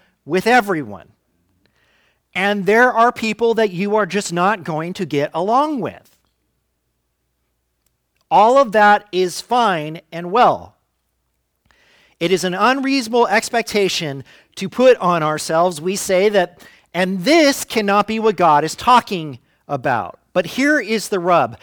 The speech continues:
When we do not like someone, we actively choose to not spend time with them.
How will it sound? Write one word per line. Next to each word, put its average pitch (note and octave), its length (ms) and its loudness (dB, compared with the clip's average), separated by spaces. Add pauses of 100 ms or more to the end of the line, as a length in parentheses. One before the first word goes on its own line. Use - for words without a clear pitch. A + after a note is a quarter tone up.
(300)
When G#3+ 300 -2
we A3+ 200 -2
do A#3+ 220 -2
not B3+ 320 2
like A3 240 2
someone, D3+ 640 -4 (240)
we A#3 400 -2 (100)
actively A3+ 580 0
choose F3+ 440 -6
to G#3 140 -10
not D3+ 240 -4
spend F#3 260 -10
time B3+ 280 -4
with E3+ 180 -6
them. F#2+ 320 -8